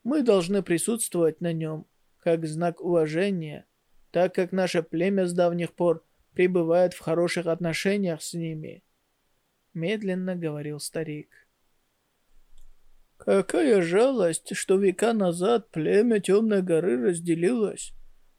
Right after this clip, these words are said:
и теперь осталось только три колонии племени.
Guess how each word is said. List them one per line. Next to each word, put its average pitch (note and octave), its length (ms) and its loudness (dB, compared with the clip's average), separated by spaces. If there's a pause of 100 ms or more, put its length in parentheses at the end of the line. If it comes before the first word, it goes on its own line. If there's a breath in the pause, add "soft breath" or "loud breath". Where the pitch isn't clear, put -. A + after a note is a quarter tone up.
(100)
и G#3+ 120 2
теперь F#3 380 2
осталось G#3+ 560 4
только G3+ 460 0
три F3 280 0
колонии G#3 800 2 (140)
племени. E3+ 760 -2